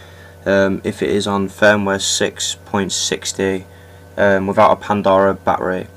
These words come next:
It can be a complicated process, so you need to watch carefully, otherwise, um,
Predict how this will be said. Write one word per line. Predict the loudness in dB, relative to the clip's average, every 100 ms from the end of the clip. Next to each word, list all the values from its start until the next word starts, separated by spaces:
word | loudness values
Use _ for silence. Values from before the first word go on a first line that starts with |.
| -20 -20 -20 -20 -20 -20 -20 -20 -8 -2
It | -2
can | -2 0
be | 0
a |
complicated | 0 -2 -2 0 0 0
process, | -2 0 -2 -4
so | -2
you | -2
need | -2
to | 0
watch | 0 0
carefully, | -2 -2 -2 -2 -4
otherwise, | -2 -2 -2 -6 -12 -18 -20 -20 -20 -20 -20 -20 -20 -20 -18 -10
um, | -6 -6